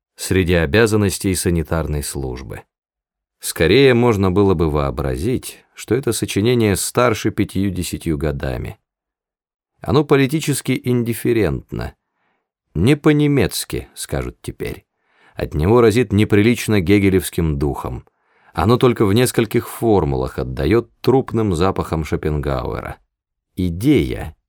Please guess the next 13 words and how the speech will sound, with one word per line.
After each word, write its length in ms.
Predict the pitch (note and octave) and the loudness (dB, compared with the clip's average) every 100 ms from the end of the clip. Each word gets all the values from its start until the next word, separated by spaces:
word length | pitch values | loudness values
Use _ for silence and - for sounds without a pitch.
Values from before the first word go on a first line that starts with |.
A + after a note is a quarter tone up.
| _ _ _ _ - | _ _ _ _ -2
противоположность 920 | A#2+ C3 A#2+ A2+ A#2+ C3 A#2 G#2 E2+ | 2 4 4 4 4 2 2 0 2
дионисического 920 | G2 F#2+ F#2 - F#2+ D#2+ - D2 C#2+ | 4 4 2 0 -4 -4 -6 -4 -4
и 140 | - C#2+ | -4 -6
аполлонического, 1000 | C#2 C#2+ D2+ C#3 D#3 B2 - B2 A2+ G#2+ _ _ _ _ | -4 -2 -2 -2 -4 -8 0 2 2 -2 _ _ _ _
перемещенная 1000 | - G2+ B2 B2 - C#3 C3 B2 A#2+ A2+ | 0 4 4 2 2 2 2 2 4 2
в 80 | F#2 | 2
метафизику. 920 | G2 G2 F2+ E2+ D#2 C2 - - - - _ _ _ _ _ _ _ _ _ _ _ | 2 2 0 -2 -4 -4 -8 -10 -12 -14 _ _ _ _ _ _ _ _ _ _ _
Сама 400 | - D#2+ D#2 C2 | -6 -2 -2 -2
история, 720 | B1+ - B2+ G#2+ - C#2+ F2 _ _ - | -6 -2 0 0 -2 -12 -16 _ _ -6
как 180 | A#2 | -2
развитие 640 | A2+ G#2+ G#2 B2 - C#2+ B1+ | 0 0 0 -2 -2 -4 -4
этой 400 | - - C#2 - | -6 -8 -8 -10
идеи. 640 | C#2 B1+ C2+ B1 - D#2+ | -12 -10 -8 -8 -8 -14